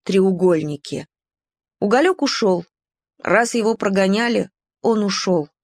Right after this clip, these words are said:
Он шагал среди березок, не оглядываясь и прикусив губу. Когда поляна скрылась,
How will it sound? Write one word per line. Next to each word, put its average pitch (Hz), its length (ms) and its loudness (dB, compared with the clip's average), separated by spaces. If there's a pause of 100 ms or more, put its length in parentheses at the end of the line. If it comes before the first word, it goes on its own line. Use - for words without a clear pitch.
(880)
Он 294 120 2
шагал 311 340 2
среди 254 320 0
березок, 254 540 0
не 208 100 2
оглядываясь 214 840 0
и 196 40 -2
прикусив 196 600 -2
губу. 165 500 -2 (580)
Когда 196 300 2
поляна 214 480 0
скрылась, 269 680 -2